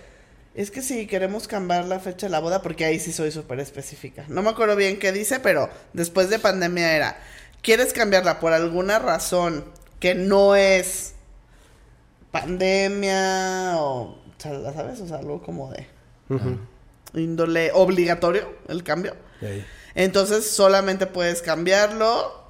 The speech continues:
Speaker 2: a, no sé, tienes seis meses para moverlo, pues, sin que yo te cobre extra. O que sin, sin que se aca-,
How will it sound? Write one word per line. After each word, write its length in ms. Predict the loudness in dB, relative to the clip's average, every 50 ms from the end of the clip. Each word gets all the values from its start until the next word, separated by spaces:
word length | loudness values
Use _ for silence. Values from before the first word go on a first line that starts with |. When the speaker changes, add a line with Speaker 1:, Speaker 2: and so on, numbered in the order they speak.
| -20 -16 _
Speaker 2:
a, 500 | -4 -2 0 0 0 0 -2 -2 -2 -4 -4
no 120 | -4 -4
sé, 140 | -4 -6 -8
tienes 340 | -6 -6 -6 -6 -6 -6 -6
seis 280 | -4 -2 -2 -4 -4 -6
meses 300 | -8 -8 -8 -8 -10 -8
para 220 | -8 -6 -4 -4
moverlo, 460 | -4 -4 -4 -2 -2 -4 -4 -4 -10 -8
pues, 160 | -8 -8 -8
sin 180 | -6 -8 -8 -6
que 100 | -6 -4
yo 140 | -4 -4 -4
te 120 | -6 -10
cobre 340 | -6 -6 -4 -2 0 -2 -2
extra. 380 | -2 -6 -10 -10 -10 -12 -12 -12 -18 _ _ -20 -20 -20 -20 _ _ -20 _
O 120 | -14 -12 -8
que 120 | -8 -8
sin, 240 | -6 -4 -6 -6 -6
sin 440 | -6 -6 -6 -4 -4 -4 -4 -6 -6
que 120 | -6 -6
se 100 | -4 -4
aca-, 300 | -6 -2 -2 -4 -4 -4